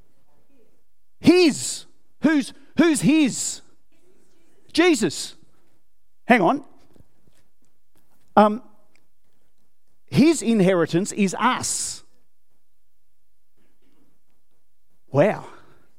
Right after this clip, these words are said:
That's a weird one, isn't it? That means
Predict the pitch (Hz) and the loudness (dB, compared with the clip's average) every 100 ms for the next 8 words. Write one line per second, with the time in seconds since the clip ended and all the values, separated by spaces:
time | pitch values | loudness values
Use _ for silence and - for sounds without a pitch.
0 | - - - - 139 262 180 123 151 151 | -20 -20 -20 0 2 2 0 0 0 0
1 | 202 254 320 302 185 - - - - - | 0 0 0 0 -2 -4 -18 -20 -20 -4
2 | - 311 311 277 202 180 240 - | 6 6 6 2 2 2 0 -4